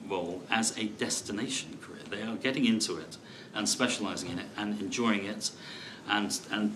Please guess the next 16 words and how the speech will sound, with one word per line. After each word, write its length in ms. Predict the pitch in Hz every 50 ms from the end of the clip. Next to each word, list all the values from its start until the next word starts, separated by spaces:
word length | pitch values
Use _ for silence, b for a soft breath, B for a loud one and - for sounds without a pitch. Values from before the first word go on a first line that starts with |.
| - - -
staying 380 | - - - - 156 170 160 135
with 120 | 117 110
an 60 | 117
organisation 600 | 113 110 104 107 104 98 98 107 98 - - 104 92
for 360 | - - - 107 104 104 -
a 140 | 95 98 95
significant 600 | - - - - 127 - 123 123 123 110 95 87
amount 280 | 90 92 95 92 82 -
of 60 | -
time 280 | - - 110 92 - -
is 160 | - - -
helpful 360 | - 147 135 - - - 95 82
for 160 | - - 85
that 140 | 85 80 -
particular 340 | - - 82 78 85 82 78
role, 220 | - 80 80 -